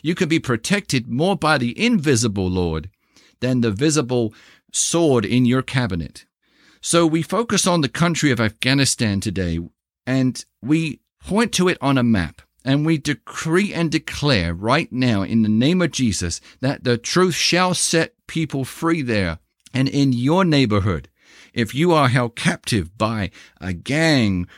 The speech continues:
of thugs or whatever it is today, whatever your situation, you are in oppression, you are feeling like you need to be set free, you are in a prison even though you're not in jail.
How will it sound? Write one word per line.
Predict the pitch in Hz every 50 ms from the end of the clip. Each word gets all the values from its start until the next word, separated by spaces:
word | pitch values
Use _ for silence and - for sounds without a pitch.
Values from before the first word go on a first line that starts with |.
| - _
of | - 101 98
thugs | - - - 156 160 147 117 92 87 - - - - - - - -
or | - 113
whatever | 110 123 156 185 233 233 208 202 185
it | - -
is | 156 185 202 151 85 71 73 - - - - _ _ _ _ _ -
today, | - 135 131 113 92
whatever | 87 101 120 - - 175 190 175 180
your | 160 156 143
situation, | - 170 151 - - 143 131 123 143 156 160 - - 92 85 82 - - - - _
you | - - 131 156 151
are | 139 -
in | - 135 135
oppression, | 127 113 104 - - 175 190 202 - - - - 87 80 82 - - - -
you | - 117 143 151 143
are | 135 127
feeling | 123 - - - 156 170 165 156 151 147
like | 131 127 127 123 120
you | 120 123
need | 135 156 147 -
to | - 127
be | - 107
set | 107 - - 139 127 -
free, | - - - - 170 175 151
you | 120 110 120 127 123
are | 117 117
in | - 127 127 123 117
a | 101 98
prison | - - - - 202 208 139 123 113 110
even | 131 151 139 123 127 127
though | 131
you're | 135 127 117 113
not | 110 117 135 165 - -
in | 123 127 127 110 98
jail. | - 165 180 156 104 85 71 65